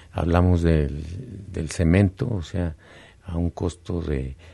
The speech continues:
aproximadamente ciento veintisiete pesos el, el, el saco, cuando,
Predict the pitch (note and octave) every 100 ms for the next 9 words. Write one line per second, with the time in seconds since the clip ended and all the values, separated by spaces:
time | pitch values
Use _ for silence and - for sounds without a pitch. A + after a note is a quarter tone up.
0 | - - - F2+ - F#2+ F2 F#2 F2 -
1 | E2+ - E2 D#2 - E2 - F#2 - F2+
2 | F#2+ F#2 A2 F#2+ F2 D2+ - - D2+ D2+
3 | D#2 - - C#2+ F#2+ G#2 B2+ - F#2 D#2
4 | D#2+